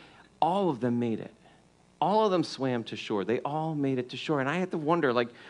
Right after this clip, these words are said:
why did they all do that? Why did all of those prisoners swim to shore and,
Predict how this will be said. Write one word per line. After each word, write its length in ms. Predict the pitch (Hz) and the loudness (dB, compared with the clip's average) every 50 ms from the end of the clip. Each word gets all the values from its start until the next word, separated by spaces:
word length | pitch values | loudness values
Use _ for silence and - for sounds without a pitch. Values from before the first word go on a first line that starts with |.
| - - - | -20 -14 -6
why 280 | 120 127 156 160 - 381 | -2 0 0 2 2 4
did 180 | 311 415 403 | 4 4 4
they 160 | - 202 196 | 4 2 4
all 240 | - - 170 175 170 | 4 2 2 2 2
do 320 | 147 131 117 156 185 220 220 | 2 0 -4 -4 -2 -2 -2
that? 500 | - 120 92 87 87 - - - - - - _ - - - - | -2 -2 -2 -4 -8 -12 -14 -16 -18 -20 -20 _ -20 -20 -16 -6
Why 260 | - 131 170 214 233 | -2 2 4 4 4
did 140 | 226 233 202 | 6 6 4
all 280 | - - 131 127 123 120 | 4 6 4 4 4 4
of 80 | 113 98 | 4 4
those 180 | 117 107 - | 2 2 0
prisoners 540 | - - 131 117 101 107 107 101 98 95 - | 0 0 2 2 2 2 2 2 2 0 -2
swim 260 | - - 120 110 104 | -2 0 0 0 2
to 80 | 98 98 | 0 -2
shore 320 | 95 - - 107 104 101 | -2 0 2 2 4 4
and, 160 | 98 98 101 | 2 0 0